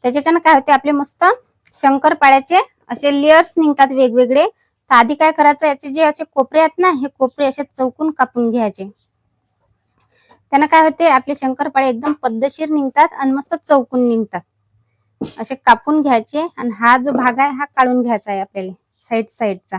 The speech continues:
एवढं लक्ष ठेवायचं की हा भाग जो आहे ना, हा जाडसर ठेवायचा आहे, पाहू शकता तुम्ही.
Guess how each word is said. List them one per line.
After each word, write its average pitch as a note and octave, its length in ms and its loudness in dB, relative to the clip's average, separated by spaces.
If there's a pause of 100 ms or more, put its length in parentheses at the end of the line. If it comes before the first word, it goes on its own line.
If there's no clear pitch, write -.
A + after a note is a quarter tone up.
(1200)
एवढं B3+ 220 -2
लक्ष D4+ 260 -4
ठेवायचं D#4+ 380 -2
की E4+ 240 -4 (580)
हा C4+ 180 2
भाग B3+ 320 0
जो D#4 80 0
आहे D4+ 80 2
ना, D4+ 140 -2
हा E4+ 140 0
जाडसर B3+ 460 2
ठेवायचा B3 380 -2
आहे, A#3 120 -4
पाहू A3 120 -4
शकता G#3+ 340 -12
तुम्ही. B3 260 -6